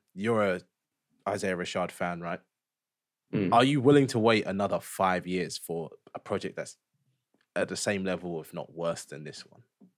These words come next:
Speaker 2: Nah, I don't think so. I've got to be honest. I think because this one, to me,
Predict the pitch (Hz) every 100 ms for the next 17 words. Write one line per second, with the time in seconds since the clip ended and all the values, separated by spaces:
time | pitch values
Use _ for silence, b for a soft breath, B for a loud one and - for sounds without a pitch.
0 | _ _ 143 139 110 - - - _ _
1 | _ _ _ - 135 139 139 113 - 90
2 | - 123 143 123 123 117 113 123 139 139
3 | 160 151 143 - 135 127 123 - - 139
4 | 139 131 120 117